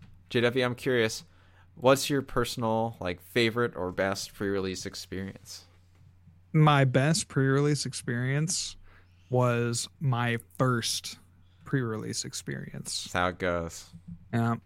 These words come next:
Speaker 2: So I was at a Next Destinies pre-release. This was the first time that I had ever gone to a pre-release. I'd been playing for a bit before that, but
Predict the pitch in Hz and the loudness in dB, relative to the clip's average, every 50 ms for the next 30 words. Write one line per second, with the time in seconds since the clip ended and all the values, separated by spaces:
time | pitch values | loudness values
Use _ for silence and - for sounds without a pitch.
0 | - - - - - - 123 113 110 107 113 123 127 131 123 139 131 131 131 127 | -20 -20 -12 -6 -2 0 2 2 4 4 6 6 8 8 8 8 6 6 6 6
1 | 131 131 135 143 156 165 - - - - - - - - 165 135 123 135 135 139 | 6 6 6 8 6 6 4 4 2 0 0 -4 -2 2 2 6 8 8 8 8
2 | - - - - 143 139 139 135 135 135 131 127 - - - - - - 143 135 | 6 6 6 6 6 8 8 6 6 6 4 4 2 0 -4 -4 2 6 6 8
3 | 131 123 117 113 104 98 95 82 - - - - - - - _ _ - - 127 | 8 8 6 4 2 0 -2 -2 -2 -2 -2 -2 -4 -8 -14 _ _ -12 -8 -6
4 | 107 - - - 127 117 - - - 156 175 190 185 - - 226 190 185 185 185 | -6 -6 -4 -4 -4 -4 -2 4 6 8 8 8 8 6 4 6 8 8 8 8
5 | 190 196 202 226 - - - - _ _ - - - - - _ _ _ - - | 8 6 4 2 0 -4 -20 -20 _ _ -20 -20 -20 -20 -20 _ _ _ -4 0
6 | 123 120 123 123 123 135 147 151 151 156 151 160 165 170 165 - - 160 151 151 | 2 4 4 4 6 6 6 6 6 6 6 8 6 6 4 4 6 8 8 8
7 | 151 156 - 185 214 240 262 269 247 202 - - 190 185 185 180 175 175 180 - | 8 6 6 6 4 6 6 6 4 4 6 6 6 8 8 8 6 4 4 4
8 | 175 156 143 139 127 123 131 131 127 131 135 135 - - 131 123 127 135 135 135 | 4 6 6 6 4 2 0 0 -2 0 -4 -6 -4 -2 0 0 2 4 4 2
9 | 135 135 151 - 113 113 110 113 110 95 | 2 0 -2 -4 -4 -2 -2 -2 -4 -6